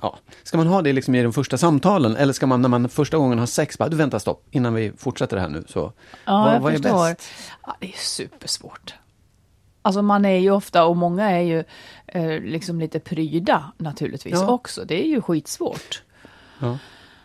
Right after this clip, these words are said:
Speaker 2: Men, eh, nej, jag vet inte. Jag har inga svar. Men, men ju
Speaker 1: Men, och,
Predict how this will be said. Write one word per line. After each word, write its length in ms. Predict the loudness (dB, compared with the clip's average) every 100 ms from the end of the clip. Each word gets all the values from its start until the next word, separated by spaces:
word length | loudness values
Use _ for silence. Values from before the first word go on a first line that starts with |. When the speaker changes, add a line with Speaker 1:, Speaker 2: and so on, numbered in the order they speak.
| _
Speaker 2:
Men, 500 | 4 4 6 4 4
eh, 200 | 2 0 -2 -2
nej, 240 | 0 2
jag 80 | 0
vet 180 | -2 -2
inte. 260 | -2 -2 -8 -10
Jag 140 | 0
har 120 | 2 4
inga 180 | 2
svar. 340 | 2 4 4 4
Men, 220 | 4 4 4
men 240 | 4 6
ju 260 | 4 2 -2 -14 -16 -16 -18 2
Speaker 1:
Men, 180 | 4 6
och, 220 | 4 2